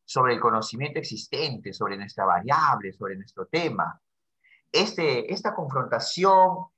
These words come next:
de conocimientos, pues nos, nos ayuda a tener más claro la teoría o ver los resultados o hacer epistemología del conocimiento existente.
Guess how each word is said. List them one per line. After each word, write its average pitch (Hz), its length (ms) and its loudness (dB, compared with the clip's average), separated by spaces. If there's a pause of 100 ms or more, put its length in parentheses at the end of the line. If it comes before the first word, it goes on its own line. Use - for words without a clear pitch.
(240)
de 147 760 0
conocimientos, 139 1000 0 (600)
pues 120 220 4
nos, 120 360 -4
nos 117 240 -2
ayuda 117 560 2
a 107 140 0
tener 156 320 -2
más 165 280 0
claro 175 580 4 (580)
la 101 220 0
teoría 113 920 4
o 113 260 4
ver 147 220 2
los 139 160 2
resultados 135 1000 4
o 113 40 4
hacer 143 240 0
epistemología 117 720 -4
del 143 120 -4
conocimiento 123 540 -6
existente. - 540 -10